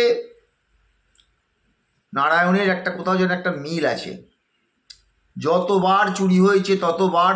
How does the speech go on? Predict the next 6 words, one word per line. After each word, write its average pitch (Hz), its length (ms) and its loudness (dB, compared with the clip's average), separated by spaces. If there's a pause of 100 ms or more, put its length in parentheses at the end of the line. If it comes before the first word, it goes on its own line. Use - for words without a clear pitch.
নারায়ণ 160 500 0 (880)
মানব 165 420 0 (100)
রূপ 170 280 -4
ধারণ 135 280 -2 (100)
করেছে, 107 320 -6 (2500)
যতবার 180 500 0